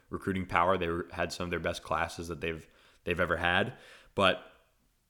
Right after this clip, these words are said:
overall, he just, he, he needed,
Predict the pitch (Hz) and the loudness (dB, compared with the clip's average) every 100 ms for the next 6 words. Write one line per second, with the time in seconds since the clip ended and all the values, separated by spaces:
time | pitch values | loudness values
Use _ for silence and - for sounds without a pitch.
0 | - - _ _ _ 127 127 107 98 104 | -20 -20 _ _ _ 0 6 6 8 6
1 | 101 - _ _ _ _ _ _ _ - | 2 -8 _ _ _ _ _ _ _ -20
2 | - _ _ _ _ - 107 107 110 - | -20 _ _ _ _ -6 -2 0 0 -2
3 | - - 95 98 92 95 92 90 101 104 | -10 -10 -4 0 0 0 0 2 4 4
4 | 98 87 | 2 -6